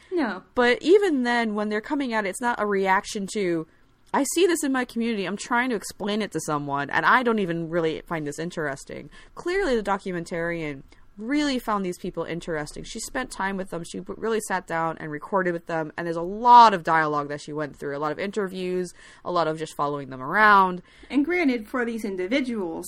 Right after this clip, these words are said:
Speaker 1: the, the greater part of their story was that, yes, they did have issues and,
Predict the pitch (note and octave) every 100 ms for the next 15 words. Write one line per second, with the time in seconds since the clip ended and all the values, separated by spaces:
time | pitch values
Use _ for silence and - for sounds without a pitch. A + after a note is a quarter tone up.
0 | - - G3 G3+ F#3 - - - G#3+ G3+
1 | F#3+ F#3 - F#3 F#3+ F3+ E3 - C#4 A#3+
2 | F#3+ F#3+ F#3 G3+ G#3 F#3 - - G#3+ E3+
3 | F#3 - F#3+ F3+ G3 F#3+ - F3 E3 -
4 | - G3 - F3 D#3+ F3 - - F3+ E3+
5 | E3+